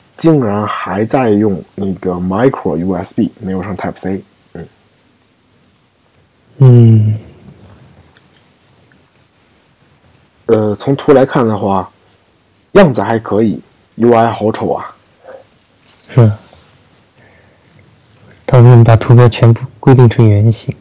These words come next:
Speaker 1: 呃，就是我是属于没有信仰的这一类人，所以这个手机我一般是不会买的，因为这个价格我记得可以好像买三部还是四部红米 Note 三了吧？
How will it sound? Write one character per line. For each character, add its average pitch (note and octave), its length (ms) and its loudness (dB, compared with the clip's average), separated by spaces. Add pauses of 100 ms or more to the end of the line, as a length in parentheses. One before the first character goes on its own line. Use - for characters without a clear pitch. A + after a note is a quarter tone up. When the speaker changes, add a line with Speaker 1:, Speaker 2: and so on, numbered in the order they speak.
(1700)
Speaker 1:
呃， G#2+ 460 -2
就 A2 100 -4
是 G#2 360 -6
我 F#2 280 -4
是 - 200 -12
属 - 260 -6
于 G2+ 180 -2
没 G#2+ 180 0
有 F2 160 -2
信 - 280 2
仰 E2+ 180 -4
的 F2 80 -10
这 F#2 140 -8
一 F2+ 140 -6
类 F2 100 -8
人， D#2 260 -10
所 - 160 -10
以 F#2+ 40 -6
这 A2+ 100 -2
个 G2 60 -4
手 E2+ 180 -12
机 F#2 160 -10
我 F2 160 -6
一 F2+ 100 -10
般 G2 180 -10
是 G#2 80 -14
不 - 160 -16
会 B2+ 120 -8
买 F2+ 340 -10
的， F2 120 -18 (440)
因 A2+ 120 -4
为 C#3+ 140 2
这 D3+ 100 2
个 B2 140 4
价 A2+ 320 -2
格 G2+ 160 -2
我 F#2+ 160 -4
记 - 180 -4
得 G#2+ 160 -2
可 - 160 -8
以 G#2+ 80 0
好 - 180 -8
像 A2+ 160 -8
买 F#2 320 -8 (460)
三 E3+ 380 0
部 C3+ 180 -2
还 G2+ 100 -6
是 G2+ 80 -2
四 C3 280 -4
部 G2 200 -4
红 - 220 -10
米 G2+ 160 -6
Note G2+ 260 -6
三 G2+ 220 -6
了 A2 80 -6
吧？ F#2 260 -10